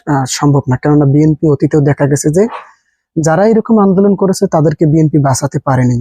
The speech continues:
যদি বাঁচাতে পারতো, আজকে মেজর ডালিমরা কিন্তু বিদেশে পালিয়ে থাকতো না। সুতরাং বোঝাই যাচ্ছে যে বিএনপি কিন্তু বেশ বেড়াকলে একটা পড়েছে বাংলাদেশের মানুষের মুখোমুখি। এটা একটা কৌশল জামাতের,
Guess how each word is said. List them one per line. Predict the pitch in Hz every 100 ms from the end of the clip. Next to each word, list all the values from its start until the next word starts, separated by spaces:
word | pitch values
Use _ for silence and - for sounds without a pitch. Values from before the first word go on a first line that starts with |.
| 139
যদি | 156
বাঁচাতে | 147 135 - -
পারতো, | - 156 -
আজকে | 160 -
মেজর | 147 147 143 156
ডালিমরা | 147 147 147 147
কিন্তু | - 151 220 262 _ _ _ _ _ -
বিদেশে | 160 190 233 247
পালিয়ে | 196 156 151
থাকতো | 135 - 139
না। | 120 - _ _ _ _ _ _ _ _ _ _ _ _
সুতরাং | - 165 190 175
বোঝাই | 147 151 170
যাচ্ছে | 160 - 165
যে | 160 156 - - _ _ -
বিএনপি | 147 160 156 156
কিন্তু | 156 147
বেশ | 151 147 - -
বেড়াকলে | 139 135 143 160 170
একটা | 156 143
পড়েছে | 143 135 151
বাংলাদেশের | 135 135 160 170 - 185
মানুষের | 175 170 170
মুখোমুখি। | 160 - 175 151 - 190 -
এটা | 160
একটা | - -
কৌশল | 170 156 165 139
জামাতের, | 127 123 127